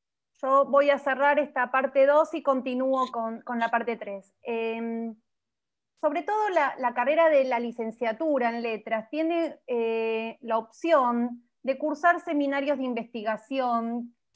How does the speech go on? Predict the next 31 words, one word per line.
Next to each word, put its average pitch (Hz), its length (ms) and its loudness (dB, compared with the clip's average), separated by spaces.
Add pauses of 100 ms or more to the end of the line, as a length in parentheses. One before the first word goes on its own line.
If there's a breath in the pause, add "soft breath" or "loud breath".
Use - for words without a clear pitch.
(160)
que 226 120 -6
son, 277 560 0
eh, 214 640 -4
electivos, 240 920 -2
optativos, 285 840 -2
y 285 100 -6
que 302 120 -6
van 311 160 4
a 302 80 4
depender 254 400 0
un 269 140 0
poco 262 400 2
de 233 240 0
la 233 140 2
oferta, 190 600 -6
¿sí? 233 440 -8 (920)
No 240 140 -2
van 254 160 0
a 240 60 -4
ser 233 260 -6
fijos. 196 640 -12 (340)
Yo, 269 280 -4
por 214 140 -10
supuesto 240 320 -4
que 254 60 -4
estoy 247 160 -6
hablando 240 360 0
de 254 100 0
los 220 180 -8
últimos 202 460 -10
años. 185 520 -14